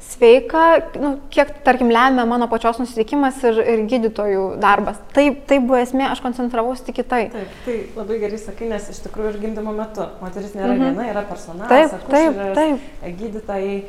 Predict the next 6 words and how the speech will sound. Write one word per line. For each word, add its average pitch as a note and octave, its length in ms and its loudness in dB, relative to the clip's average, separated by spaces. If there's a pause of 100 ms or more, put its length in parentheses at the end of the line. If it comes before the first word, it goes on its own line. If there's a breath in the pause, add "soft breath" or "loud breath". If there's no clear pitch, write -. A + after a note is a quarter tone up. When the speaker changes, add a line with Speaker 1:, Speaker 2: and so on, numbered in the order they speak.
(260 loud breath)
Speaker 2:
a, G3 180 -10 (180)
bet F#3+ 260 -4
pogimdyminis F#3+ 960 -6
laikotarpis F3 760 -10
jos F3+ 280 -6 (140)
yra, F#3+ 400 -6